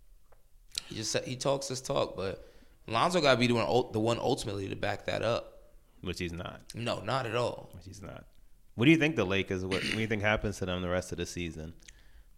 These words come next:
Speaker 1: If Bron does what Bron does, then they'll finish fourth, fifth.
Speaker 2: Mm-hmm.
Speaker 1: What I think is the smart thing for them to do, shut it down.
Speaker 2: Yeah.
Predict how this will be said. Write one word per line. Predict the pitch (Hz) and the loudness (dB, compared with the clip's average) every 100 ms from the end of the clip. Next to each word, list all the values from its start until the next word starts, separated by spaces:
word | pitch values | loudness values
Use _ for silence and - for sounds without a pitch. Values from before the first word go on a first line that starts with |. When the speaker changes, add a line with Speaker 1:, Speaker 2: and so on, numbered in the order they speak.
| - - | -20 2
Speaker 1:
If | 120 113 | 4 4
Bron | 123 135 147 143 127 | 6 6 6 4 4
does | 131 127 | 4 4
what | 117 | 2
Bron | 113 117 117 110 | 4 4 4 4
does, | 120 156 170 - - - | 4 4 0 -4 -14 -12
then | 98 101 | -8 -2
they'll | 107 | -2
finish | 101 101 101 98 | 0 -2 -2 -4
fourth, | - 95 95 - | -4 -2 -2 -4
fifth. | - 85 71 - - - - | -6 -4 -4 -8 -16 -20 -12
Speaker 2:
Mm-hmm. | 101 92 95 104 - - - - - - | -6 -6 -6 -10 -14 -20 -20 -20 -20 -12
Speaker 1:
What | 120 131 | -2 4
I | 127 131 | 4 4
think | 131 113 | 0 -2
is | 101 | -4
the | 101 | -2
smart | - 127 165 302 - | -2 2 4 4 2
thing | 113 113 | -4 -2
for | 117 | -4
them | 113 | -4
to | |
do, | 104 113 113 113 - - - - - - - | -2 0 0 -2 -10 -20 -20 -20 -20 -20 -10
shut | - 131 | 4 4
it | 120 107 | 4 0
down. | 101 76 53 - - - - - | -2 -2 -4 -10 -20 -20 -20 -14
Speaker 2:
Yeah. | - 92 87 | -4 -2 -2